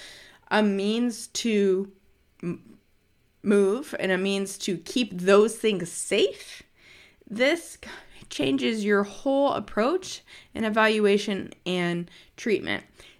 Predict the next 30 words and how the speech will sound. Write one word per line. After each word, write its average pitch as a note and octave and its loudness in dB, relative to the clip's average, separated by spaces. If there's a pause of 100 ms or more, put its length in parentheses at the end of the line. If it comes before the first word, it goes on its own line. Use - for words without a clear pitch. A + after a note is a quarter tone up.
Doesn't C#4+ 2
mean C4+ 4
I'm A3+ 6
not G3 2
doing A3+ 0 (360)
things A#3+ 2
that G3 0
I F#3 4
learned A3+ 2
along F#3+ 2
the F#3 -2
years G#3 4
from F#3+ -4
a E3 -2
performance G3+ -2
training F#3+ -2
standpoint F#3 -2
or D#3+ -4
from F3 -2
a D3 -4 (1160)
physical G#3+ 2
exam F#3 2
and E3+ 0
manual F3+ 0
therapy B3+ 2
standpoint, E3 -4
but F3 -2
it - -8
means B3 0
that F3+ 0